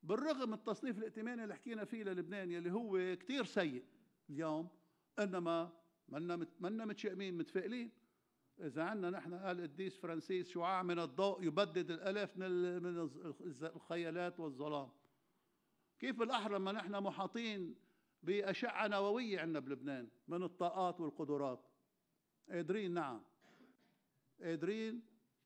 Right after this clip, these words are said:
ب-، ب-، بالطرق المختلفة إنه نحن نوفر التمويل. إذا عم نحكي، حكينا قلنا كيف فينا نمول، كيف فينا نمول قطاع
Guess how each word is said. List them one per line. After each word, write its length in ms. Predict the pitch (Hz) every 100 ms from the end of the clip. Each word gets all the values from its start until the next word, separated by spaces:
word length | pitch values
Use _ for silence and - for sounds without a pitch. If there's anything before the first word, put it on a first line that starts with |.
| -
ب-، 300 | 143 165 170 - -
ب-، 320 | 160 160 -
بالطرق 680 | 156 147 147 - 214 202 -
المختلفة 800 | 185 190 165 - 156 135 139 131 - _ _ _ _
إنه 240 | 170 160 147
نحن 500 | 165 151 160 151 165
نوفر 580 | 160 143 165 160 127 113 - _ _ _ 165
التمويل. 640 | - 147 139 156 180 214 202 _ _ _ _ _ _ _ _ _ _ _ _ _ _ _ _ _ _ _ 185
إذا 180 | 151
عم 180 | 156 190
نحكي، 360 | 233 - - 131
حكينا 380 | - 262 233 240
قلنا 160 | 226
كيف 200 | 220 240
فينا 180 | 226 214
نمول، 460 | 190 180 180 180 - _ _ _ _
كيف 180 | 202 202
فينا 220 | 190 180
نمول 320 | 165 170 170
قطاع 560 | 156 165 - 170 170